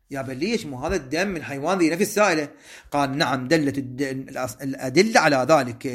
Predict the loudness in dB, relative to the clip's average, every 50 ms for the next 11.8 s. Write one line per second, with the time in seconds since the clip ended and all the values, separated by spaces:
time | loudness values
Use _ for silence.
0 | -6 -6 -6 -6 -8 -12 -14 -16 -10 -2 -2 -2 -2 2 2 2 2 2 -2 -2
1 | -2 -2 0 2 2 2 2 0 -2 -6 -4 -2 0 0 0 0 -2 -2 -2 0
2 | 0 0 0 0 -2 -2 -2 -4 -6 -6 -4 0 0 0 0 0 -2 -4 -4 -2
3 | -2 -4 -4 2 4 6 6 6 4 -2 -2 -6 -14 _ -20 -20 -20 -20 -20 _
4 | _ -2 0 2 2 2 0 2 4 4 6 6 4 0 0 -4 -6 -6 -6 -2
5 | 0 0 0 2 2 0 -2 0 -4 -2 0 2 2 2 2 0 -2 -2 -4 -6
6 | -6 -6 -6 -6 -8 -8 -8 -8 -8 -10 -10 -14 _ _ _ _ _ _ _ _
7 | -20 -20 -20 _ _ -14 -8 -6 -6 -6 -6 -8 -18 -20 -18 _ -6 -6 -4 0
8 | 0 0 2 2 2 2 0 0 0 -2 -2 2 2 4 4 4 0 -2 -2 -4
9 | -4 -4 -4 -2 -2 -2 -2 -4 -6 -6 -4 -4 -4 -4 -6 -6 -6 -6 -8 -4
10 | -4 -2 -2 -2 -2 -4 -2 0 0 2 2 2 0 0 0 0 -2 -2 -4 -4
11 | -4 -2 0 0 0 -2 -2 -6 -4 -4 -4 -4 -4 -6 -8